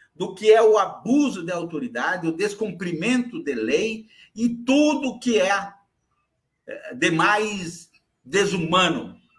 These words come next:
pra não usar outro adjetivo. Primeiro, porque quando eu completei o tempo, eles foram criando dificuldades e me prorrogaram o dobro do tempo. O, o Barroso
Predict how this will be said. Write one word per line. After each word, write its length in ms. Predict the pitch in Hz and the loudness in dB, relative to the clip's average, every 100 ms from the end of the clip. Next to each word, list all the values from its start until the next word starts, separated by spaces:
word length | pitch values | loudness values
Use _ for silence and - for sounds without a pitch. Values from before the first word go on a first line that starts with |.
| _ | _
pra 160 | 139 | -2
não 200 | 139 151 | -2 -2
usar 240 | 151 143 151 | -4 0 2
outro 280 | 151 156 151 | 2 0 -6
adjetivo. 640 | - 165 - - - - _ _ _ _ _ _ _ _ _ _ _ _ _ | -8 -12 -8 -10 -10 -16 _ _ _ _ _ _ _ _ _ _ _ _ _
Primeiro, 680 | - 226 202 185 123 90 - _ _ _ _ _ _ _ | -2 0 2 4 4 2 -8 _ _ _ _ _ _ _
porque 840 | 190 180 165 196 160 117 - - _ _ _ _ - | -6 -6 -6 0 2 0 -2 -12 _ _ _ _ 0
quando 280 | 202 247 | 2 4
eu 140 | 226 226 | 4 4
completei 1000 | 226 220 208 170 185 170 139 101 - - _ _ _ _ | 2 0 -2 -4 0 0 0 -2 -10 -18 _ _ _ _
o 120 | 123 135 | -10 -10
tempo, 680 | - 190 190 - - - - _ | 0 2 2 -2 -10 -18 -20 _
eles 220 | 165 190 | -4 -2
foram 300 | - 226 202 | 4 4 4
criando 520 | - 202 208 233 175 | -2 -2 0 0 0
dificuldades 1040 | 165 170 208 - 165 139 120 120 127 165 - _ _ - | -4 -6 -12 -6 -2 0 0 -2 -6 -14 -20 _ _ -10
e 80 | 185 | -4
me 100 | 208 | -2
prorrogaram 560 | 214 180 165 160 156 | 0 0 2 0 0
o 40 | 143 | 0
dobro 260 | 214 175 | -2 -2
do 140 | 135 113 | -6 -4
tempo. 440 | 143 165 175 180 _ _ _ _ | -2 -2 -8 -18 _ _ _ _
O, 360 | - 202 - - _ _ _ _ _ _ | -4 -2 -2 -6 _ _ _ _ _ _
o 120 | - 190 | -10 2
Barroso 880 | 240 196 185 254 233 - 117 - | 4 6 8 8 8 2 -8 -10